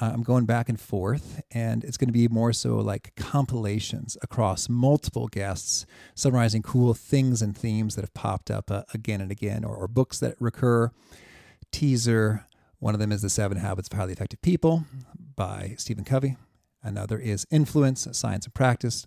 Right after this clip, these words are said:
by Robert Cialdini. Another is Leadership and Self-Deception by the Arbinger Institute, if you were really curious. So, so some cool graphical ways to present those things are, are coming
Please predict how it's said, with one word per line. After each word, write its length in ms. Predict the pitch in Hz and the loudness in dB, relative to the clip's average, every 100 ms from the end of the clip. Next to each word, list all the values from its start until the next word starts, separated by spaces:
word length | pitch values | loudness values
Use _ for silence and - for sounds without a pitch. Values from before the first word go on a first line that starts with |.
| _ | _
by 260 | 113 95 101 - | -4 -4 -4 -4
Robert 360 | 107 101 107 | -2 -2 -4
Cialdini. 640 | - 107 95 107 123 117 120 _ - - _ - | -6 -4 -4 0 0 0 -4 _ -20 -20 _ -6
Another 400 | 110 110 104 - | -2 0 -2 -2
is 260 | 107 98 - | -4 -4 -4
Leadership 520 | 117 120 101 - 101 - | 0 2 2 0 -2 -2
and 280 | 107 92 92 | -6 -6 -6
Self-Deception 920 | - 98 92 - - 98 - 104 95 - | -6 -6 -8 -6 -6 -6 -6 -6 -6 -6
by 220 | 104 98 | -6 -6
the 220 | 101 98 - | -6 -8 -6
Arbinger 480 | 101 104 101 98 - - | -6 -4 -6 -6 -10 -10
Institute, 500 | - - - - - _ | -12 -12 -12 -14 -14 _
if 200 | - 104 | -8 -6
you 80 | 113 | -8
were 60 | 104 | -10
really 180 | 104 - | -12 -14
curious. 420 | - - 110 - | -14 -12 -12 -10
So, 260 | 120 113 113 - - - - | -4 -2 -2 -8 -20 -20 0
so 120 | 139 | 2
some 140 | 123 117 | 2 4
cool 140 | 139 | 4
graphical 440 | 127 120 113 123 | 6 4 2 -2
ways 280 | 107 104 101 | 0 0 -2
to 240 | - 107 104 | -4 -6 -4
present 540 | 104 101 98 107 - 113 | -6 -6 -8 -10 -12 -6
those 240 | 98 92 | -4 -4
things 400 | - 98 104 - _ - - - - | -6 -8 -8 -12 _ -20 -20 -16 -6
are, 120 | 110 | -4
are 120 | 117 | -2
coming 400 | - - 170 160 | -4 2 4 4